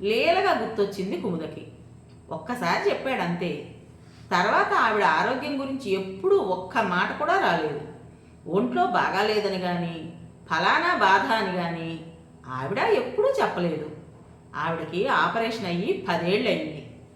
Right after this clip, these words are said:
ఈనాటికి నిక్షేపంలా ఉంది. హాయిగా ఉద్యోగం చేసుకుంటోంది. కుముదకి ఏదో కొత్త ధైర్యం వచ్చినట్టయింది.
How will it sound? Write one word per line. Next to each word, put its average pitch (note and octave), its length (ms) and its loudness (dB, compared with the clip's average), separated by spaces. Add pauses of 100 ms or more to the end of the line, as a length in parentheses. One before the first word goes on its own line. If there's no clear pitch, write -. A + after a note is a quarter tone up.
(300)
ఈనాటికి D4+ 640 2
నిక్షేపంలా D#4 680 0
ఉంది. D3 380 -2 (640)
హాయిగా F3+ 720 2
ఉద్యోగం B3 520 2
చేసుకుంటోంది. E3+ 720 -2 (800)
కుముదకి F#3 800 -2 (260)
ఏదో D4 280 2
కొత్త G3 320 -2
ధైర్యం E4 400 2
వచ్చినట్టయింది. E3 920 -2